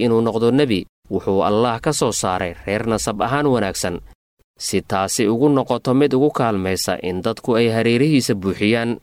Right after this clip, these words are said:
Isirka Nebi Muxamed sallallahu calayhi wasallam waa mid wanaagsan oo qaali ah. Wuxuu ku abtirsadaa Ismaaciil calayhi salaam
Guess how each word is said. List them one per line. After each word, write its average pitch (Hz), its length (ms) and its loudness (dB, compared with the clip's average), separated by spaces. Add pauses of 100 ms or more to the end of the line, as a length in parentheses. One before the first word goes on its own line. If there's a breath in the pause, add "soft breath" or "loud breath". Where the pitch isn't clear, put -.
(420)
Isirka 113 480 0
Nebi 135 320 2
Muxamed 95 400 -2
sallallahu 98 800 0
calayhi 117 320 0
wasallam 113 720 0
waa 95 240 0
mid 117 240 0
wanaagsan 117 560 0
oo 123 160 2
qaali 139 320 2
ah. 90 320 -4
Wuxuu 92 400 -2
ku 110 160 0
abtirsadaa 113 640 0
Ismaaciil 117 480 0
calayhi 135 400 2
salaam 135 400 0